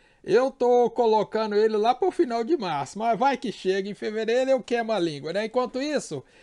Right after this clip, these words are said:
eu vou colocar alguns vídeos que eu já tinha feito, vou refazer de novo. Como o Sir Heller, o pessoal lá da Raizban disse que ele tá completo, eu vou fazer mais um lançamento da M K oitenta e dois.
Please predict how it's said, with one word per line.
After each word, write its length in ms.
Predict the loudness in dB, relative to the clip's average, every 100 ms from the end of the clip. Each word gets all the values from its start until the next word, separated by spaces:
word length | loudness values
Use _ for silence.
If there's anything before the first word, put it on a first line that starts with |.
| -18 -4
eu 100 | 0
vou 140 | 2
colocar 380 | 2 0 0 0
alguns 420 | -2 -2 -6 -6
vídeos 360 | -6 -6 -8 -8
que 80 | -2
eu 300 | 0 0 0
já 180 | -2
tinha 320 | -2 -6 -8 -8
feito, 520 | -2 0 0 -4 -4
vou 100 | -2
refazer 500 | -2 -2 0 2 0
de 120 | 0
novo. 360 | 0 0 -2 -12 _ _ _ _
Como 260 | 4 4 0
o 60 |
Sir 260 | -2 -2 0 2
Heller, 460 | 4 6 4 2 -6 _
o 140 | -6 2
pessoal 560 | 2 2 0 4 4
lá 200 | 6 4
da 120 | 2
Raizban 580 | 0 0 0 -2 -2 -4
disse 220 | -4 -6
que 80 | -4
ele 100 | -4
tá 200 | -4 -8
completo, 540 | -6 -6 -4 -4 -2 0
eu 40 |
vou 140 | 0
fazer 320 | 0 -2 -2 -2
mais 260 | -4 -4
um 80 | -2
lançamento 840 | -2 -4 -4 -4 -4 -4 -2 -2 0
da 340 | 0 2 0 0
M 320 | -2 -2 -6
K 320 | -4 -2 0
oitenta 540 | 0 -2 -4 -4 -2
e 100 | -2
dois. 480 | -2 -2 -2 -2 -6